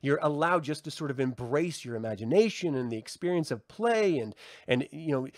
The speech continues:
those social situations that children have to learn early on, you know, whether it's on the playground or in a sandbox or in a school.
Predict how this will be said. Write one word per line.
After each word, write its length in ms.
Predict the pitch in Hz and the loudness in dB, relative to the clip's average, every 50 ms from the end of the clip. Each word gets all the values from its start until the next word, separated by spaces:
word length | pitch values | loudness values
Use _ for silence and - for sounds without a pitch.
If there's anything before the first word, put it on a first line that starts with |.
| - - - - _ _ _ | -20 -20 -20 -20 _ _ _
those 340 | - 139 123 135 160 151 143 | -18 -10 0 2 2 2 2
social 400 | - - 214 196 208 - - 170 | 2 6 6 6 6 4 -2 -4
situations 800 | - - 175 - 160 143 139 160 180 202 196 - 190 170 151 123 | -4 -6 -6 -4 -4 -2 0 0 0 0 -2 -2 -2 -4 -2 -2
that 120 | 143 - | -4 -6
children 600 | - - - 190 185 180 160 170 151 143 139 135 - _ _ _ _ | -6 -4 0 0 0 2 2 2 4 4 2 0 -2 _ _ _ _
have 360 | - - 233 262 269 - - | 0 2 4 4 4 0 -10
to 120 | - - 208 | -4 -4 -2
learn 440 | 175 170 175 214 247 247 226 185 175 | -2 4 4 6 6 6 4 4 2
early 320 | 190 196 185 175 160 151 | 2 2 0 0 0 2
on, 460 | 196 262 269 196 143 127 117 120 135 | 2 2 2 2 2 2 0 -4 -6
you 140 | - 190 185 | 0 2 4
know, 60 | 147 | 4
whether 420 | 127 120 117 135 160 160 151 147 139 | 4 2 2 2 2 4 4 0 0
it's 120 | 135 - | 0 0
on 120 | 151 135 | -2 -2
the 100 | 123 117 | -2 -4
playground 640 | - - - 233 214 202 165 190 208 214 233 247 202 | -8 0 2 4 4 4 6 6 6 6 4 2 0
or 60 | 147 | 0
in 80 | 127 107 | -2 -2
a 60 | 101 | -8
sandbox 680 | - - - 190 196 208 196 175 190 208 226 220 - - | -12 -8 -6 -2 -2 0 2 2 2 2 2 -2 0 -2
or 60 | 208 | 0
in 60 | 208 | 2
a 60 | 208 | 0
school. 560 | 202 - - - - 269 285 208 117 - - | 0 -2 -8 -6 -4 -2 -2 -2 -4 -6 -12